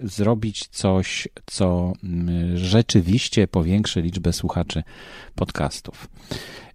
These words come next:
Ariadna Wiczling, Monika Sacewicz, Marta Baczewska-Golik,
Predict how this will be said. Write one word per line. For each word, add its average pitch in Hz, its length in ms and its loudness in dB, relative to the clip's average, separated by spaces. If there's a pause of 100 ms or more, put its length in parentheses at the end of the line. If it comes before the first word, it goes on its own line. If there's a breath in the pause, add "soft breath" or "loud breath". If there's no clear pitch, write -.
Ariadna 107 520 6
Wiczling, 120 580 4
Monika 98 380 6
Sacewicz, 110 880 4
Marta 107 460 4
Baczewska-Golik, 98 1300 2